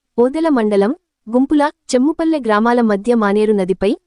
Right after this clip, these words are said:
నిర్మించిన కీలకమైన చెక్ డ్యాం ధ్వంసం కావడాన్ని మాజీ ఎమ్మెల్యే దాసరి మనోహర్ రెడ్డి తీవ్రంగా ఖండించారు. వేలాది మంది రైతులకు జీవనాధారమైన ఈ కట్టడం కూల్చివేత వెనుక ఇసుక మాఫియా హస్తం ఉందని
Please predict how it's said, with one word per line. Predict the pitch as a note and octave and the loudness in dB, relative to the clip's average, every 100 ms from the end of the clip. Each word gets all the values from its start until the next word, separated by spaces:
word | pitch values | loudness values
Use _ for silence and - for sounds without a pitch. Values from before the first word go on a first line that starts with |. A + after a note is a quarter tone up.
| _ _ A#3+ | _ _ 0
నిర్మించిన | B3+ D4+ E4+ E4+ D4+ | 2 4 4 4 2
కీలకమైన | - B3 C4 C4+ B3 A#3+ | 2 0 2 0 2 0
చెక్ | - A#3 | -2 -4
డ్యాం | G#3 A3 A#3 | 0 0 0
ధ్వంసం | A3 A3+ A3+ B3+ | 0 -2 0 -2
కావడాన్ని | A#3+ G3+ G3+ G#3+ G#3 A3 | 0 -2 0 -2 0 0
మాజీ | G3+ F#3+ - | 0 0 0
ఎమ్మెల్యే | A3+ F#3+ G3+ G3 A3 - _ _ G3+ | 0 2 0 2 0 -2 _ _ -4
దాసరి | A3 B3 D4+ | -2 -2 -2
మనోహర్ | D4 A3+ A#3+ C4 B3+ | 0 2 2 0 -2
రెడ్డి | G#3+ G#3 | -2 -2
తీవ్రంగా | A#3 A3 A3 A3 B3+ | -2 0 0 2 0
ఖండించారు. | - G#3 G3 G3 F#3+ F3+ C#3+ _ _ _ _ _ _ | -2 -2 -2 -2 -2 -2 -6 _ _ _ _ _ _
వేలాది | A3 C4 E4+ F4+ | -2 0 0 0
మంది | E4 C4+ C4+ | 0 2 2
రైతులకు | B3+ A3 A#3 C4 C4 | 2 0 0 -4 -4
జీవనాధారమైన | A3+ G3+ A3 A3 G#3 G#3 G3 F#3 F#3+ C4 _ _ _ - | -2 0 2 0 0 0 0 0 -2 -4 _ _ _ -2
ఈ | B3+ | 0
కట్టడం | B3+ B3+ D4 D4 | 0 -2 0 0
కూల్చివేత | C4+ C4 - C4+ C4 | 0 -2 -2 -2 -2
వెనుక | A#3 G#3+ A#3 | 0 0 0
ఇసుక | C4+ A#3 - C#4 | -2 -4 -2 0
మాఫియా | B3 A3+ B3 A#3+ | 0 0 -2 -2
హస్తం | G#3 G3+ A#3+ | -2 -4 -2
ఉందని | A#3 G3+ F#3+ G#3+ | 0 0 0 -4